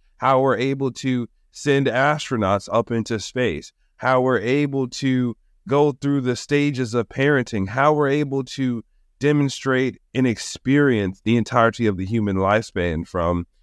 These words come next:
from conception through pe-, through prepubescence, through maturation into, uh, geriatrics, you know, the old people. So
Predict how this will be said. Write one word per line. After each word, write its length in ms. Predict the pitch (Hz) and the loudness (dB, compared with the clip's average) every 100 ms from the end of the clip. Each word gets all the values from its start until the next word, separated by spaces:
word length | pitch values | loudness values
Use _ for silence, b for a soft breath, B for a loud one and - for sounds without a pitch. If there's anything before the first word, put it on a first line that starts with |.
| _ _ | _ _
from 400 | - 101 87 71 | -2 0 0 -4
conception 880 | - 110 - 139 127 - 139 131 131 - _ _ _ | -6 -6 -2 0 0 -2 -2 -2 -2 -8 _ _ _
through 440 | 120 117 113 113 | 0 2 2 -2
pe-, 480 | 98 - 147 156 147 - _ _ _ _ | -6 -6 -2 -2 -2 -8 _ _ _ _
through 180 | - 131 | 0 0
prepubescence, 1080 | 107 156 165 - 156 123 131 - 123 101 - | 2 2 2 0 0 2 0 0 -2 -4 -4
through 140 | 123 | -2
maturation 800 | 113 120 123 - 113 113 117 117 - | 2 2 0 0 0 0 -2 -4 -2
into, 640 | 120 127 123 - 117 107 101 _ _ | 0 0 0 -2 -2 -2 -6 _ _
uh, 160 | 101 101 | -2 0
geriatrics, 880 | 95 110 113 107 113 - 101 87 - | 0 0 2 2 0 -2 -8 -6 -4
you 60 | |
know, 180 | 90 80 | 0 0
the 80 | 78 | 2
old 260 | 95 117 95 | 2 2 2
people. 340 | 101 85 71 | -2 -2 -6
So 360 | - 95 90 | -4 -2 -2